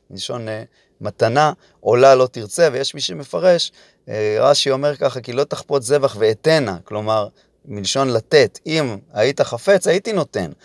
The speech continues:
אבל זה לא, אה, מה ש-, זה לא העיקר. "זבחי אלוקים", מה כן העיקר? "זבחי אלוקים, רוח נשברה, לב נשבר ונדכה, אלוקים לא תבזה."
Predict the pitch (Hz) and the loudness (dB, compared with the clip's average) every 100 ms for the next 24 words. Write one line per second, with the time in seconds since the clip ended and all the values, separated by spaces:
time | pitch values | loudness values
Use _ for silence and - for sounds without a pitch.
0 | _ - 107 117 147 185 175 165 - 123 | _ -8 0 0 4 4 4 2 -4 -4
1 | 123 127 123 123 120 113 113 127 151 139 | -4 0 -2 -2 -2 -2 0 2 4 4
2 | 107 - 101 - _ _ _ _ _ _ | 0 -2 -2 -2 _ _ _ _ _ _
3 | _ _ - - 98 98 117 - 147 135 | _ _ -20 -18 -8 -4 -2 4 4 4
4 | 117 156 147 110 104 127 - 123 120 107 | 0 -4 -6 -6 -2 -4 0 -2 0 -4
5 | 101 - 95 127 - _ _ - 101 90 | -8 -10 -10 -10 -20 _ _ -14 -12 -2
6 | 143 160 156 196 180 175 - _ - 110 | 0 0 0 0 0 -2 -10 _ -8 4
7 | 147 156 151 143 107 127 147 143 190 _ | 4 4 0 -8 0 2 2 0 -10 _
8 | _ _ _ 104 123 151 151 135 120 139 | _ _ _ -2 2 2 2 -4 4 4
9 | 143 131 120 165 165 135 127 - 143 131 | 4 -2 -8 -2 0 0 -4 -8 -8 -4
10 | 131 - 131 113 127 | -4 -6 -10 -6 -6